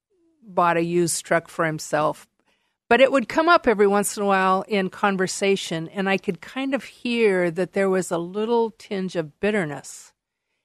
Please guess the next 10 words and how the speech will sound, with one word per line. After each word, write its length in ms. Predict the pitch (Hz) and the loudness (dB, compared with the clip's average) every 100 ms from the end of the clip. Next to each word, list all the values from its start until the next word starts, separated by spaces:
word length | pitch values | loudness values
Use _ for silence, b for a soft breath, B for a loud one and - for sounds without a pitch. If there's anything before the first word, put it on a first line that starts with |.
| _ | _
in 200 | 180 185 | -2 -2
my 180 | 165 170 | -2 -4
son's 760 | - - 180 165 165 160 - | -6 -4 -2 -4 -8 -12 -18
voice 560 | 185 180 170 147 147 - | -8 -2 0 -2 -8 -8
when 120 | 185 175 | -4 -2
he 100 | 170 | -2
would 200 | 165 160 | -4 -2
tell 280 | 185 170 | 0 0
that 200 | 160 151 | 0 -6
story. 580 | - - 160 147 156 175 | -10 -8 -4 -4 -6 -16